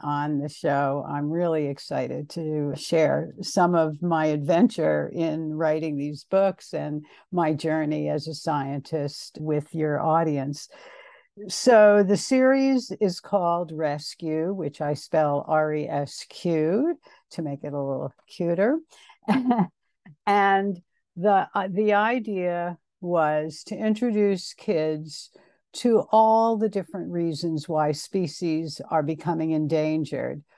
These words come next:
But I want to tell the stories in international settings where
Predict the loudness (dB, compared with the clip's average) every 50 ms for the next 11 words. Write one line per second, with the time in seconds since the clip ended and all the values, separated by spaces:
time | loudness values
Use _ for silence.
0 | _ _ _ _ _ _ 2 4 6 6 4 2 0 0 0 2 2 2 2 2
1 | 2 0 -2 -6 -6 -2 -2 0 0 0 -2 -4 -6 -10 -10 -8 -4 -2 -2 -2
2 | -2 -2 -2 -4 -4 -4 -4 -6 -6 -8 -10 -14 -14 _ -2 0 2 4 4 2
3 | 2 2 0 0 0 -2 -4 -4 -8 _ _ _ _ _ _ -2 0 2 2 2
4 | 2 2 2 2 0 -2 -6 -8 -8 -8 -6 -4 -2 0 2 2 2 2 0 0
5 | -2 -2 -4 -8 -10 -16 -20 -20 _ -8 -4 0 2 4 4 4 4 4 2 0
6 | -4